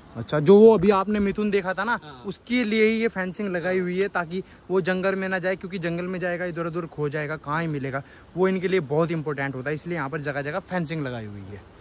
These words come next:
Speaker 1: तो अभी इस fencing को पार करके हम रास्ते की ओर चलते हैं। और यहाँ पर पूरा जंगल उग चुका है, जो रास्ता था उस पर मतलब बहुत ज़्यादा जंगल उग चुका है, इसलिए देखो काट काट कर रास्ता बना रहे हैं हम अपने लिए।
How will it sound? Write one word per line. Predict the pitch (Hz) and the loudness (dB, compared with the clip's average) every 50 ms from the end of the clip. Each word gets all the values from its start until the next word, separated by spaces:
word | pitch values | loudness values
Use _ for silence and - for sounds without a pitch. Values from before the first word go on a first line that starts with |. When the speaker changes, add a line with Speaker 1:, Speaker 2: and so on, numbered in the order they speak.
| - - - - - | -20 -20 -20 -10 -4
Speaker 1:
तो | 196 190 | 0 0
अभी | 180 202 208 | 2 2 2
इस | 185 - - | 0 -2 -4
fencing | - 160 160 151 - 190 185 | -4 -4 -4 -4 -4 -4 -2
को | 180 185 | -2 0
पार | - 180 175 175 | 2 2 2 2
करके | 165 180 170 160 185 190 | 2 0 0 0 0 2
हम | 180 175 156 | 2 2 2
रास्ते | 156 143 143 - - 175 | 0 0 -2 -4 -6 -8
की | 160 170 | -4 -4
ओर | 165 170 | -4 -4
चलते | 147 - 156 143 131 147 147 | -4 -4 -6 -4 -4 -4 -4
हैं। | 139 - - - - - - - - - - - - - - - - - - - - - - - - - - - - - - - - - - - - - - - - - - - - - - - - - - - - - - - - - - - - - - - - - - - - - - - - - - - - - - - - - - - - - - - - - - - 226 | -4 -6 -8 -14 -14 -14 -14 -12 -12 -14 -14 -14 -14 -14 -14 -14 -14 -14 -14 -14 -14 -14 -14 -14 -14 -14 -12 -12 -12 -12 -12 -10 -12 -12 -12 -14 -14 -12 -12 -12 -12 -12 -12 -12 -12 -12 -10 -8 -8 -8 -8 -12 -14 -14 -14 -14 -14 -14 -14 -14 -14 -14 -14 -14 -14 -14 -14 -8 -6 -4 -4 -4 -6 -12 -12 -14 -14 -14 -14 -14 -14 -12 -10 -8 -8 -8 -8 -10 -12 -10 -2 2 4
और | 208 | 6
यहाँ | 202 220 202 185 196 196 | 6 6 6 6 6 4
पर | 214 214 | 4 2
पूरा | 185 208 214 214 214 | 2 4 4 6 6
जंगल | 185 165 202 202 202 214 208 | 4 4 2 0 2 2 2
उग | 208 180 156 | 2 0 -2
चुका | 139 202 180 196 190 | -2 0 4 6 6
है, | 202 202 175 - - - - - - - - | 6 4 2 -2 -10 -16 -16 -14 -14 -10 -4
जो | 135 190 202 | 0 2 4
रास्ता | 190 202 190 190 190 - 208 | 6 8 6 6 6 4 2
था | 196 196 | 2 2
उस | 202 196 - | 0 0 -2
पर | - 208 202 | -2 -2 0
मतलब | 202 202 190 185 202 196 | 0 0 -2 -2 -2 -2
बहुत | 175 170 180 190 196 165 | -2 0 2 2 2 4
ज़्यादा | 180 196 190 190 208 - - - - - - - - | 2 2 2 2 0 -2 -4 -8 -16 -16 -8 0 2
जंगल | 180 180 185 196 190 | 4 6 8 8 8
उग | 190 156 | 8 6
चुका | - - 175 190 185 | 6 4 6 8 8
है, | 185 185 | 8 8
इसलिए | - - 170 185 185 | 6 6 8 8 8
देखो | 175 180 170 180 | 8 8 6 4
काट | - 190 180 185 - | 4 4 4 4 4
काट | - 185 185 185 - | 4 4 4 4 2
कर | - 190 | 0 0
रास्ता | 175 175 170 165 - - 185 | 0 0 0 0 0 -2 0
बना | 175 170 170 170 175 | 0 2 2 2 4
रहे | 180 180 | 4 4
हैं | 185 170 | 4 4
हम | 165 165 | 4 2
अपने | 165 156 165 165 170 | 0 0 0 0 2
लिए। | 165 175 196 190 | 4 6 6 4